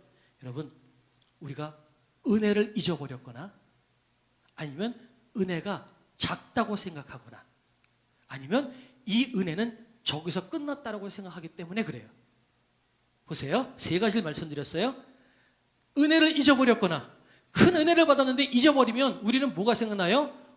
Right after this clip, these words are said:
오늘 내 삶의 문제가 생각이 나요. 그 다음에 또 하나, 은혜가 작아요. 오십 데나리온 탕감 받았어요.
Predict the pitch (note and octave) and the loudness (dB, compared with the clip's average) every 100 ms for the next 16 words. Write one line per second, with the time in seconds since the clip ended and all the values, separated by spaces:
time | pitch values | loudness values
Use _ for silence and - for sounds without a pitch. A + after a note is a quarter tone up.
0 | _ A#3+ C#4+ E4 D#4 F3+ A3 - E3 G#3 | _ 0 2 2 0 0 -2 -2 -4 -6
1 | D3 C#3+ C#3+ C#3 D3+ B2 A#2 A2 - _ | -10 -10 -10 -12 -14 -16 -18 -20 -20 _
2 | _ _ _ _ D4 D#4 D4 D#4+ C#4+ A3 | _ _ _ _ 6 6 6 4 4 4
3 | C3+ - - - D#4+ E4+ E4 D#4+ - G#3 | 0 -8 -10 6 8 8 8 6 6 6
4 | A3 F3+ C#3+ - - _ _ _ A#3+ D4 | 4 4 2 -4 -20 _ _ _ 4 6
5 | E4 D#4+ E4 D4 D4 C#4 D4 C#4+ B3+ G#3+ | 8 6 6 6 4 2 0 0 2 2
6 | F#3+ F3+ C3+ | 2 0 -4